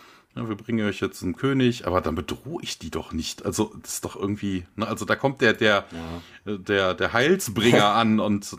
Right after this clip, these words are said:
Speaker 1: ne, irgendwie so von wegen, "Wir bedrohen ihn erstmal." Einfach nur pro forma, also ich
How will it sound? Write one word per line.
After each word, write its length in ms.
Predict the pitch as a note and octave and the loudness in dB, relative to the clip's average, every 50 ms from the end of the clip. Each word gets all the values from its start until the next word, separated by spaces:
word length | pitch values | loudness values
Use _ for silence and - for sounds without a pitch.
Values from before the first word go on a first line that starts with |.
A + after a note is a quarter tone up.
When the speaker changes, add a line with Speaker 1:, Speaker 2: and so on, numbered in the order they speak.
| - - | -4 0
Speaker 1:
ne, 140 | B2+ C#3 - E2 | 0 0 2 0
irgendwie 300 | A#2+ A#2+ A2+ - - G#2+ | -2 -4 -4 -4 -8 -6
so 160 | G2+ A2+ G#2+ | -6 -6 -6
von 140 | A#2 G#2+ G#2+ | -6 -6 -6
wegen, 180 | A2+ A2 A2 | -6 -4 -2
"Wir 80 | A2+ G#2+ | -2 -2
bedrohen 560 | G#2+ G#2 A2 A2 A2+ A2+ B2 D#3+ E3 A#2 G2 | 2 4 6 6 6 6 6 6 6 6 6
ihn 160 | G2 F#2+ F#2+ | 4 0 0
erstmal." 560 | D2+ D#2 F2+ F#2 - - - E2+ D#2+ D2+ - - - - - | 2 2 0 0 0 -4 -4 -4 -4 -4 -6 -10 -10 -4 -2
Einfach 220 | C3+ B2+ - D3+ | 0 2 4 4
nur 140 | C3 B2 B2 | 4 4 4
pro 120 | - B2+ | 2 -2
forma, 420 | A#2+ - - A#2+ B2+ C3 G#2+ F#2 F2+ | -2 2 4 4 6 6 6 4 2
also 160 | F2 F#2 F2+ | 2 0 -6
ich 160 | - - | -12 -12